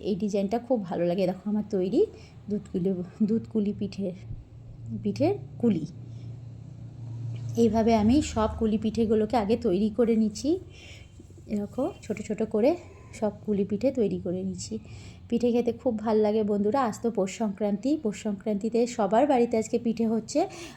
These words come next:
অনেকের বাড়িতে পৌষ সংক্রান্তির আগের দিন পিঠে বানায়, পৌষ সংক্রান্তির দিন খায়। উম, আমাদের বাড়িতে পৌষ সংক্রান্তির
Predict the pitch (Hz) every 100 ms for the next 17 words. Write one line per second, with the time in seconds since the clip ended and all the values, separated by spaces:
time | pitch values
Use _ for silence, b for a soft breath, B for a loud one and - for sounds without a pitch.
0 | B 208 226 240 226 214 220 240 220 226
1 | 240 214 214 214 254 247 - 196 233 262
2 | 262 233 226 254 233 220 247 294 B B
3 | B 220 214 240 220 220 214 214 240 190
4 | 226 226 - 226 277 - - 214 - 202
5 | 226 233 233 202 214 226 277 277 220 -
6 | 226 214 233 226 247